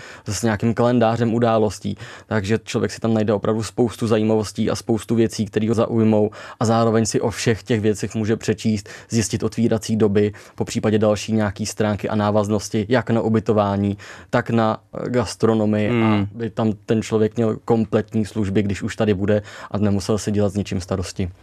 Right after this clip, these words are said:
Speaker 2: Takže je to vlastně dokonale rozdělené a podle toho, co jste teď řekl, se v tom dá dokonale hledat.
Speaker 1: Snažíme se.
Speaker 2: Ano.
Speaker 1: Samozřejmě k tomu platí i, i aplikace do telefonu, aby, nebo vůbec prostředí, aby to bylo pro telefony.
Speaker 2: No tak to máte skutečně vychytané, to je,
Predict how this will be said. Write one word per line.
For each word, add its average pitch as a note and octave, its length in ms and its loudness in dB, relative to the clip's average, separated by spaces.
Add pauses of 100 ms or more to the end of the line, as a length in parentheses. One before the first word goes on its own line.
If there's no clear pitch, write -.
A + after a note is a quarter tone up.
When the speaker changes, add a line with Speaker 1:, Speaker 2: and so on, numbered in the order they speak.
Speaker 2:
Takže A#2+ 220 0
je A2+ 40 0
to - 100 -4
vlastně A2+ 280 -2
dokonale G#2 440 0
rozdělené G#2 580 2
a - 100 -6
podle G2 280 0
toho, G2 260 -2
co F#2+ 120 -6
jste - 160 -4
teď F2 160 -2
řekl, F#2+ 300 -4
se - 140 -4
v - 40 -12
tom F2 200 -2
dá F2+ 240 2 (460)
dokonale F#2+ 460 0
hledat. E2 320 -2 (180)
Speaker 1:
Snažíme G#2+ 440 2
se. G2 300 0
Speaker 2:
Ano. G#2+ 100 0
Speaker 1:
Samozřejmě G#2+ 440 2
k G2+ 40 -12
tomu G#2 280 2
platí G#2+ 340 0
i, G#2+ 200 -2
i G2+ 320 2 (600)
aplikace G2 520 -2
do F2 100 -8
telefonu, F#2+ 500 -2
aby, F#2+ 300 -2
nebo F#2 360 0
vůbec G2 460 -4
prostředí, F#2+ 500 -2
aby F2+ 100 -2
to F#2 100 -6
bylo F#2+ 300 -2
pro - 160 -4
telefony. F2 500 -4 (160)
Speaker 2:
No F#2 60 -4
tak F#2 120 -4
to G#2+ 80 -2
máte G2 220 -2
skutečně A2+ 480 -2
vychytané, F#2 480 -4 (140)
to D#2+ 120 -4
je, D#2+ 200 -4